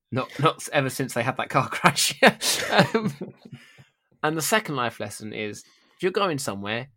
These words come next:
have more, have more. This is actually a life lesson that actually works. The first one, not a life lesson, right? That's just common sense. This one, actually a life lesson.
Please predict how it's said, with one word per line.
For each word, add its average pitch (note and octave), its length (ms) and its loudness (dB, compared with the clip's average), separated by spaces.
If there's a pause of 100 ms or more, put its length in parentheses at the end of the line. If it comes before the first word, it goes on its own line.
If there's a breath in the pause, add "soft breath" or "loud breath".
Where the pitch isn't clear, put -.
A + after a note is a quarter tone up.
(140)
have G#3+ 240 -2
more, G#3 480 2
have G3 180 -6
more. F3+ 200 -6
This D4 180 2
is B3 80 0
actually D3 220 2
a - 20 2
life C#3 220 2
lesson B2+ 300 -4
that C#3+ 200 -2
actually D#3 340 0
works. D#3+ 320 2
The D#3+ 60 -6
first A3 280 -2
one, B2+ 240 -2
not D#3+ 200 2
a C#3+ 40 0
life C#3+ 280 2
lesson, - 340 -12 (320)
right? C3 300 -4
That's - 180 -6
just - 160 -8
common A2 200 -6
sense. - 260 -6
This - 240 -4
one, A#2 240 -4
actually C3+ 320 -4
a C3 40 0
life C#3 280 -4
lesson. - 240 -16